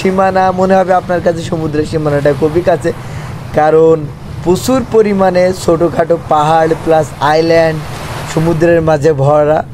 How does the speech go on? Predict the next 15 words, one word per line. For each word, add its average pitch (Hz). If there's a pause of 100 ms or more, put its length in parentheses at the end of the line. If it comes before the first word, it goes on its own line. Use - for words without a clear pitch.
(420)
So, 147
দেখতে 156
পাচ্ছেন 156
চারিদিকে 156
সবই 180
আইল্যান্ড। 165 (720)
আর 151 (220)
এই 190 (100)
জন্য 214
মনে 196
হবে 180
যে 175
সমুদ্রটা 175
আপনাদের 160
কাছে, 175